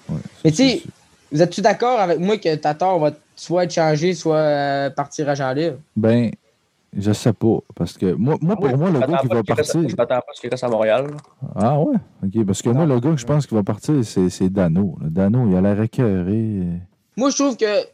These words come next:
Speaker 2: tu compares un Dano à un Tatar. Tatar fait plus de points, mais Dano, il est plus utile pour développer nos jeunes centres. Le montrer comment gagner des mises au jeu, le gagner comment jouer sur deux cents, le, comment jouer sur deux cents pieds,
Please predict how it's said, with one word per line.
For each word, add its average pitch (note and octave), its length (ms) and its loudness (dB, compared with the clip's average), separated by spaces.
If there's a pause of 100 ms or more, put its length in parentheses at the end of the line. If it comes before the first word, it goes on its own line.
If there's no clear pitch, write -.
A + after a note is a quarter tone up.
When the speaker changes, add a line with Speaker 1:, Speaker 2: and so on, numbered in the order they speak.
Speaker 2:
tu - 100 -18
compares A#3+ 420 0
un G#3 120 2
Dano G3+ 360 2
à G#3 60 2
un F3+ 140 0
Tatar. G3 440 0
Tatar G3 380 -2
fait D#3+ 120 -4
plus D#3+ 200 -8
de E3 80 -2
points, F3+ 240 -2
mais F3+ 140 -4
Dano, E3 360 0
il F#3+ 80 2
est D3+ 40 -2
plus G3+ 440 -2
utile A3 580 0 (580)
pour E3+ 320 2
développer G3+ 600 2
nos F3+ 220 -2
jeunes F3 220 0
centres. F3+ 400 0 (640)
Le E3 140 0
montrer G3+ 360 0
comment G3+ 240 0
gagner F#3+ 360 0
des G3+ 100 2
mises F3 140 -4
au F3 140 0
jeu, G#3 200 0
le G3+ 120 0
gagner F#3+ 380 0
comment F#3 300 0
jouer F#3+ 180 -2
sur C#3+ 160 -8
deux F3 140 0
cents, F3 260 0
le, E3 200 -2
comment F3+ 280 0
jouer G3 160 0
sur D#3+ 140 -8
deux E3 100 0
cents D#3+ 260 0
pieds, F3+ 300 -4